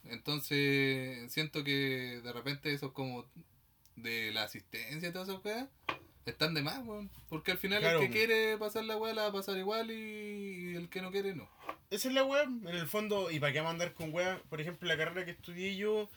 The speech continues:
Speaker 2: la explicación de los profes con, puta, salvando a una última, a la, una, una profe que nos hizo clase un par de años, didáctica, que yo creo que de más que bola puede escuchar esto, esa profe era pulenta. Pero el resto,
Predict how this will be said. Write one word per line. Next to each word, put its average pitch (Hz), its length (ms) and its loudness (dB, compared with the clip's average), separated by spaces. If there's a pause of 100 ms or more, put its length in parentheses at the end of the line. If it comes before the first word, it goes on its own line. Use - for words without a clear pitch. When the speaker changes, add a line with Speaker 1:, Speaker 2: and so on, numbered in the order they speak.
(580)
Speaker 2:
la 123 140 2
explicación 143 600 0
de 160 80 -2
los 143 120 0
profes 180 640 -2
con, 139 560 0
puta, 147 200 0
salvando 175 760 2
a 160 60 4
una 160 140 4
última, 175 480 -2 (160)
a 143 40 0
la, 143 140 2 (1300)
una, 151 220 -2
una 147 220 0
profe 156 200 -4
que 156 100 0
nos 151 100 0
hizo 156 180 -4
clase 151 220 -4
un 143 80 -10
par 156 180 -2
de 151 120 4
años, 175 240 -2
didáctica, 175 600 -6 (160)
que 131 60 -6
yo 131 100 0
creo 143 140 0
que 127 120 -2
de 113 120 -4
más 110 220 -6
que 147 140 -6 (160)
bola 147 300 0
puede 165 160 -6
escuchar 185 340 -8
esto, 202 260 -10 (400)
esa 214 200 0
profe 214 220 2
era 185 140 4
pulenta. 127 400 -4 (280)
Pero 151 180 2
el 165 100 2
resto, 247 560 2